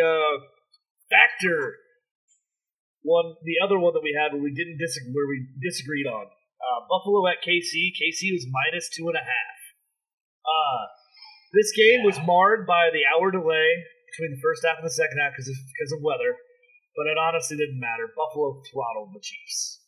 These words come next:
Speaker 1: Just throttled them.
Speaker 2: Yeah.
Speaker 1: Uh, Josh Allen has been
Speaker 2: I
Speaker 1: really,
Speaker 2: honest-
Speaker 1: really good since,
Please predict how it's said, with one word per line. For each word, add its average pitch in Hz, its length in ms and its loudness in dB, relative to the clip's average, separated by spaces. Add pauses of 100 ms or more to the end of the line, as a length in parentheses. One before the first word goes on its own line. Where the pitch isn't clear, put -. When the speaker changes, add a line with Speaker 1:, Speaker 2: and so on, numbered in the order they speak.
(120)
Speaker 1:
Just 175 380 -2 (960)
throttled 113 500 -6
them. - 160 -20 (240)
Speaker 2:
Yeah. - 200 -16 (1400)
Speaker 1:
Uh, 156 140 2 (100)
Josh 285 240 2
Allen 302 180 4
has 247 120 -2
been 180 280 -2 (120)
Speaker 2:
I 160 100 10
Speaker 1:
really, 143 140 6
Speaker 2:
honest- 185 80 2
Speaker 1:
really 185 200 4
good 147 320 2 (300)
since, - 260 -6